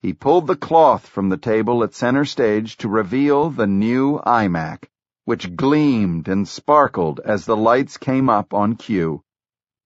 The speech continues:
He pressed the mouse, and as at the launch of the original Macintosh,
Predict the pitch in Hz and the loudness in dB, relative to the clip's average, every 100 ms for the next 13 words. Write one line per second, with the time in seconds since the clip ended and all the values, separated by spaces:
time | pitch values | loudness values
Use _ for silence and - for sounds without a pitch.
0 | _ - 107 - 151 165 - 165 165 131 | _ -10 -8 0 2 2 0 -2 0 2
1 | 110 113 - - _ _ _ 113 127 156 | 2 0 -6 -18 _ _ _ -2 0 2
2 | 175 180 175 170 160 180 185 190 160 113 | 2 2 0 0 4 6 4 2 -2 -2
3 | 131 123 113 180 147 113 92 101 101 117 | 2 2 4 0 2 0 2 2 0 0
4 | 107 127 127 196 - | -2 2 2 2 -4